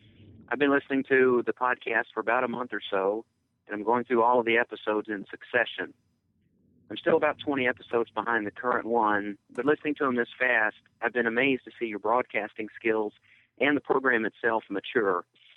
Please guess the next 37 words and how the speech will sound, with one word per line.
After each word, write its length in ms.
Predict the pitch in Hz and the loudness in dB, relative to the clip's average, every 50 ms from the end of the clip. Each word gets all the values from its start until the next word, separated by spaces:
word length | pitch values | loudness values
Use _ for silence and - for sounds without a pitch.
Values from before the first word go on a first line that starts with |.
| - _ _ _ _ | -20 _ _ _ _
It's 100 | - - | -4 0
kinda 160 | 156 156 147 | 0 2 2
like 140 | 135 127 131 | 2 2 2
looking 260 | 135 - - 135 127 | 0 2 2 0 -2
at 80 | 120 - | 0 0
that 180 | 123 113 95 | 0 -2 0
guy 220 | 113 113 123 123 117 | 0 0 2 2 0
who 80 | 113 | -2
photographed 560 | 104 - 123 120 117 120 117 113 107 101 - - | -4 -2 0 0 0 0 0 2 0 0 -2 -4
himself 380 | 104 98 - - 107 98 - - | -12 -14 -8 -8 -8 -6 -2 -2
every 220 | 101 - - 98 | -2 -2 -2 -6
day 260 | - 104 101 101 98 | -2 -2 -2 0 -2
and 140 | 92 87 87 | -4 -6 -8
time-lapsed 720 | - - 104 107 107 95 95 90 87 82 80 - - - | -4 -2 0 0 0 -2 -4 -6 -6 -8 -8 -10 -10 -8
it. 100 | 92 87 - _ _ _ _ - _ _ _ _ _ _ _ _ | -8 -8 -8 _ _ _ _ -20 _ _ _ _ _ _ _ _
Uh, 160 | - 113 107 113 123 156 | -2 0 0 2 2 4
anyway, 320 | 175 160 131 120 117 117 | 4 4 4 4 2 2
I 60 | 117 | 2
love 220 | 117 120 123 120 - | 2 2 2 0 -2
the 80 | 139 | -8
show. 380 | - - 104 92 90 98 107 123 _ _ _ _ - _ _ | -6 -2 0 0 0 0 -2 -6 _ _ _ _ -20 _ _
Uh, 100 | - 110 | -4 -2
my 120 | 113 117 120 | -2 -2 -2
question 400 | - 175 170 - - - 160 147 | 0 0 0 0 0 -2 -2 -2
is 100 | 135 139 | -2 -2
about 260 | 131 131 127 117 - - - | -4 -2 -2 -2 -4 -2 -2
ebony. 440 | 127 123 - 101 92 82 73 - _ _ _ _ _ _ _ _ _ _ _ _ _ 104 | -2 0 0 -2 -6 -6 -12 -14 _ _ _ _ _ _ _ _ _ _ _ _ _ -4
Uh, 40 | |
I've 280 | 101 98 101 113 117 - | -2 0 0 0 -2 0
lately 320 | 131 151 - - 139 131 | 0 0 0 2 0 -2
been 200 | 120 127 117 110 | 0 -2 -4 -4
captivated 680 | - - 143 139 135 - - 113 110 110 107 101 107 - | -6 -4 -2 -2 -2 -2 -6 -4 -2 -2 0 -2 -2 -4
by 140 | 110 104 101 | -2 -2 -2
the 100 | 101 95 | -2 -4
green 260 | - 113 113 120 120 | -6 -6 -6 -6 -6
and 140 | 107 104 98 | -8 -8 -8
green 260 | 107 110 113 117 | -8 -6 -6 -6